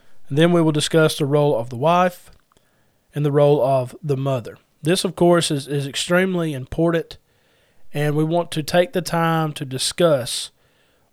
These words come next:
what this looks like biblically and what we need to be as husbands.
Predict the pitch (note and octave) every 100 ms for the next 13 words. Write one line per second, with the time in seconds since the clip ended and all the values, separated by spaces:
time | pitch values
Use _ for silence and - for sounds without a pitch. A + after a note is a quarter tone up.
0 | - D3 E3+ F#3 E3+ F3+ F#3 - E3 C3+
1 | C3+ D#3+ C#3+ C3 - - - - - _
2 | _ _ _ _ _ _ _ - D3 C#3
3 | D3+ D#3 D3 D3 C#3 C#3+ C3 C3 A#2 -
4 | - - - - - C3+ - D#3+ C#3 D3
5 | B2+ B2